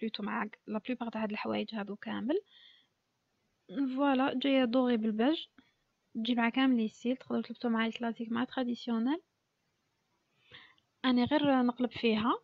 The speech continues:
<laughs> وندور فيها باه تقدروا تشوفوا كامل لي كوتي. تجي شويه طالعه مي comfortable،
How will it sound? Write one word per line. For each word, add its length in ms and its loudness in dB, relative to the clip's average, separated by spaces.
<laughs> 180 6
وندور 520 8
فيها 420 -4
باه 100 -2
تقدروا 320 -4
تشوفوا 240 -6
كامل 260 2
لي 100 -2
كوتي. 420 -10
تجي 200 -4
شويه 320 4
طالعه 440 0
مي 180 -2
comfortable، 640 -4